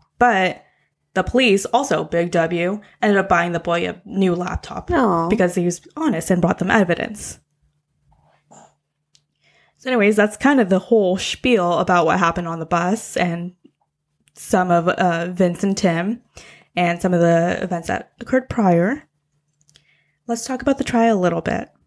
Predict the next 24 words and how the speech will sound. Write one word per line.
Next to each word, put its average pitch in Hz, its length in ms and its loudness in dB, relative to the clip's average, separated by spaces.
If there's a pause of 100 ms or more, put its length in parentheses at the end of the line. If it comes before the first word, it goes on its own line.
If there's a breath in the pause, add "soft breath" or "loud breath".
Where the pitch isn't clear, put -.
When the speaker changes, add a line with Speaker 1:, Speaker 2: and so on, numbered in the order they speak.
(260)
Speaker 1:
So 226 200 2
Lee, 269 460 0 (500 soft breath)
so 240 240 2
Lee's 247 320 -2
trial 175 340 0
commenced 175 400 -8
on 175 460 -6 (140)
March 208 320 -2
third, 180 420 0
two - 100 -2
thousand 196 320 2
nine, 190 380 -2 (960)
and 196 180 0
Lee 233 140 2
pleaded 220 500 0
not 208 300 0
criminally 202 500 0
responsible 170 580 -2
for 185 140 -4
the 185 80 -6
crime 180 500 -4 (100)
due 180 120 -4
to 190 120 -4
insanity. 208 680 -2